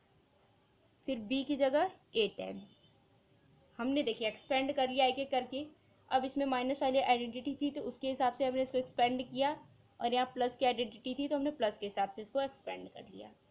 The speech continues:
ठीक। अब क्या करेंगे हम, अब इसको solve करेंगे हम।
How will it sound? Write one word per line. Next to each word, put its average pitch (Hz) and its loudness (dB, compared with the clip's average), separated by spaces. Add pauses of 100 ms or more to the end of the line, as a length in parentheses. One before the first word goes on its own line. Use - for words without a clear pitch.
(720)
ठीक। 302 -4 (800)
अब 269 0
क्या 294 4
करेंगे 285 0
हम, 302 -2 (1400)
अब 240 2
इसको 254 -2
solve 202 0
करेंगे 208 -6
हम। 226 -10